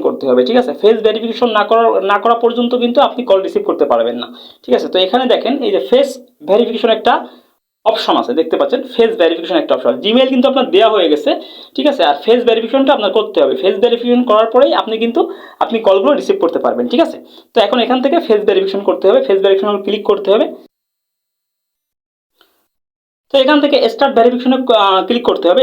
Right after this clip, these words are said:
স্টার্ট ভেরিফিকেশন লেখা আছে দেখতে পাচ্ছেন, এই যে স্টার্ট ভেরিফিকেশন, এটাতে একটা ক্লিক করতে হবে। তো এটাতে ক্লিক করার পরে আপনার ক্যামেরাটা ওপেন হয়ে যাবে। ক্যামেরাটা ওপেন হয়ে যাওয়ার পরে আপনার, আহ, মুখের সামনে ক্যামেরাটা ওপেন করে আপনি just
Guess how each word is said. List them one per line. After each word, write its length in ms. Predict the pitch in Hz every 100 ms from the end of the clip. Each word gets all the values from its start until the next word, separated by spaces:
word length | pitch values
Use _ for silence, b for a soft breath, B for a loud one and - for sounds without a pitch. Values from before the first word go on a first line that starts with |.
| 220
স্টার্ট 220 | - 202 190
ভেরিফিকেশন 340 | 185 190 208 180
লেখা 140 | 165 196
আছে 100 | 196
দেখতে 160 | 165 208 190
পাচ্ছেন, 360 | - 151 190 294 -
এই 60 | 156
যে 40 | 156 160
স্টার্ট 220 | - 180 165
ভেরিফিকেশন, 380 | 160 160 - 226
এটাতে 180 | 165 165
একটা 140 | 170 165
ক্লিক 160 | 170 156 151
করতে 180 | 139 147
হবে। 160 | 143 - - - _ _ _ _ _ _ _ _ b _ _ _ _ _ _ _ _ _ _ -
তো 80 | 208
এটাতে 200 | 247 262
ক্লিক 160 | 262 254
করার 140 | 277 269
পরে 100 | 294
আপনার 160 | 240 233
ক্যামেরাটা 300 | 196 214 233 226
ওপেন 160 | 240 240
হয়ে 120 | 247
যাবে। 120 | 262 -
ক্যামেরাটা 280 | 190 214 220 208
ওপেন 140 | 220 214
হয়ে 120 | 226
যাওয়ার 160 | 233 226
পরে 100 | 269 240
আপনার, 220 | 202 190 185
আহ, 100 | 175 180
মুখের 200 | 180 208
সামনে 160 | 208 214
ক্যামেরাটা 280 | 185 190 196 -
ওপেন 160 | 208 208
করে 120 | 240 339 -
আপনি 120 | 185 180
just 160 | 190